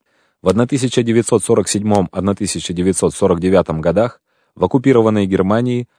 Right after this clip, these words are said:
образовалось два государства: Федеративной Республики Германии и Германской Демократической Республики.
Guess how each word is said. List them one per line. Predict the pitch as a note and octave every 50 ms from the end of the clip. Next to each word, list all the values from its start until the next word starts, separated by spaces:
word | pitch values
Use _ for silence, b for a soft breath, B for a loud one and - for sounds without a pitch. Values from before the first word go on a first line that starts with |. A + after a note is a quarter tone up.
| _
образовалось | - E2+ E2+ F2+ F2+ D#2+ F2 E2+ F#2 G2 G#2 G2+ F#2+
два | G2 F2 D#2+ D#2+ D#2+
государства: | D#2 E2+ - - G2+ F2+ E2 C#2 - - - - G1+ - _ _ _ _ _ _ _ _ -
Федеративной | - G#2+ A2+ G#2+ A2 G2+ - A2 F#2+ F#2 F2 E2
Республики | E2+ E2+ - - - G2 E2 E2 D#2+ D2+ - D#2+
Германии | D#2 E2 D2+ D#2 D#2 E2+ F#2+ A2 B2 B2 B2 B2 - _ _ _
и | - G2 A#2 A#2+ -
Германской | G#2+ G#2 G2 F#2 E2+ D#2+ E2 F#2 F#2+ - - G#2+ G2
Демократической | F#2+ F#2+ F#2 F2 - D#2+ D2+ D2+ - D2 - - D#2 - - F2+ E2+
Республики. | F2 F#2 - - - G2 D2+ B1+ - - _ - G#2